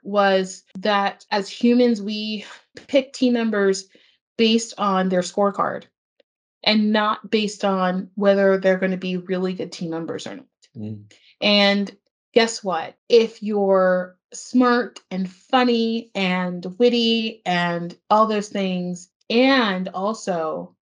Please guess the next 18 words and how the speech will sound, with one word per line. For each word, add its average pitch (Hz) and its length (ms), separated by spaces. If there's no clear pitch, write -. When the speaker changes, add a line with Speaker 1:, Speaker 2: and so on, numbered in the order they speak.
Speaker 1:
uh, 170 420
you 185 380
have 185 380
experience 185 1040
in 190 120
a 180 80
specific 196 760
field, 180 600
that 202 200
makes 214 220
you 196 100
unique 180 400
and 175 140
different. 196 420
If 208 220
you 214 120
can't 208 360
work 196 560